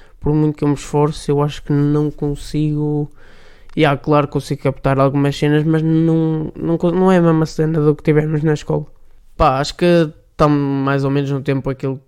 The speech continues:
que eu costumo fazer o podcast, por isso, se gostarem, eh, digam-me pelo Instagram, Twitter, e acho que não utilizo mais redes sociais nenhumas. Por isso,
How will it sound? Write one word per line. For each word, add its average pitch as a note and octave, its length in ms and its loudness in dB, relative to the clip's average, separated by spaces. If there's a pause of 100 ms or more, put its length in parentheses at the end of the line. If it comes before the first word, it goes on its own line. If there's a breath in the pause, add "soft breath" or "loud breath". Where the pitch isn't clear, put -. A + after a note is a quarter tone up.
que - 80 -6
eu C3+ 80 -2
costumo C3+ 260 -8
fazer C3+ 240 -4
o C3+ 60 -4
podcast, B2+ 480 -4
por B2+ 200 -8
isso, B2+ 540 -8
se - 160 -10
gostarem, C3+ 640 -4
eh, C3+ 480 -4 (320)
digam-me C#3+ 380 -2 (920)
pelo C3 180 -4
Instagram, C3+ 560 -4 (140)
Twitter, C3 520 -6 (720)
e C3+ 120 -8
acho A#2 180 -12
que - 100 -14
não B2+ 180 -6
utilizo B2+ 360 -10
mais B2 140 -8
redes B2 220 -10
sociais B2+ 340 -8
nenhumas. D#3 400 -8 (880 soft breath)
Por D3 160 -2
isso, C3+ 680 -2